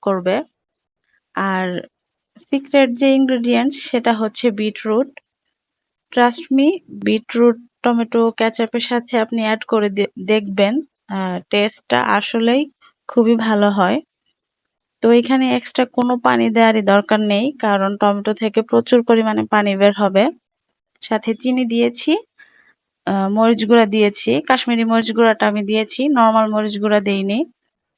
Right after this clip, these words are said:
কারণ এটা খুব বেশি ঝাল হয় না। কালারটাও খুব সুন্দর হবে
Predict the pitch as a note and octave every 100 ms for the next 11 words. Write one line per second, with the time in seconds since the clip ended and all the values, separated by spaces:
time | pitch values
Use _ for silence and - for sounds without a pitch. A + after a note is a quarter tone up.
0 | _ _ - A3 G#3+ - G#3+ G#3+ - A#3+
1 | A3 A#3+ B3+ G#3 A3 G#3 G#3 G#3 G3+ F#3+
2 | A#3 F4 _ _ _ _ _ _ _ _
3 | _ _ _ _ _ - G#3+ G#3 A3+ A3+
4 | B3+ A#3 C4 B3 B3 A#3+ A3+ A3 F4